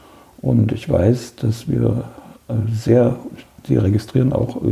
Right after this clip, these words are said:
wie, wie oft die App abgerufen wird. Und wir sind wohl weltweit auf Platz zwei. Also das ist eine international agierende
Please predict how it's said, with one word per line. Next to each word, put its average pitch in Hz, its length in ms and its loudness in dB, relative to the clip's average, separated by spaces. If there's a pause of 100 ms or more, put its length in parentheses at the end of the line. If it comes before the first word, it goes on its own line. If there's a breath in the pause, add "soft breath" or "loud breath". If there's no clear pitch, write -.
(120)
wie, 120 240 2
wie 123 420 0
oft - 260 -4
die - 200 2 (340)
App 120 220 -4 (380)
abgerufen 127 800 -2
wird. 117 180 0 (1080 loud breath)
Und 110 240 4
wir 104 80 2
sind 110 220 0
wohl - 140 2
weltweit 113 440 0
auf 113 160 -12
Platz - 320 -8
zwei. 107 360 -8
Also 117 220 -4
das 113 180 -2
ist 113 160 -6
eine - 120 0
international 113 840 0 (100)
agierende 110 580 0